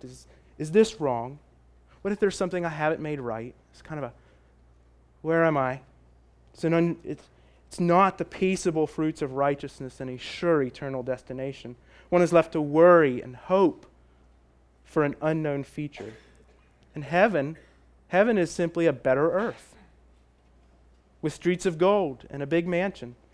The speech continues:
and a bigger one if you were a better Christian than your neighbor. And those who are good at behavior modification simply lord it over those who are not and get lost in self-righteousness.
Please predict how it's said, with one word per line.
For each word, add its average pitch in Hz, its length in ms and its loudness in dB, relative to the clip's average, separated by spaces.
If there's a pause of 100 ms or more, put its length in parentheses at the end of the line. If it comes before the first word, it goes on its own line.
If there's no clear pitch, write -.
(220)
and 202 120 6
a 254 40 6
bigger 233 280 6
one 143 220 4
if 143 100 -4
you 165 120 -2
were 151 160 4
a 143 100 4
better 143 220 2
Christian 156 380 -6
than 156 120 0
your 165 80 -2
neighbor. 170 380 -4 (760)
And 175 100 2
those 208 200 8
who 214 100 2
are 185 100 6
good 180 280 4
at 180 80 0
behavior 175 520 0
modification 156 920 -4 (220)
simply 165 400 -2
lord 151 340 6
it 147 100 2
over 143 240 0
those 135 260 -4
who 139 100 -10
are 127 100 -10
not 135 340 -4 (280)
and 151 100 -8
get 143 180 -2
lost 147 540 -2
in 131 80 -12
self-righteousness. 127 960 -10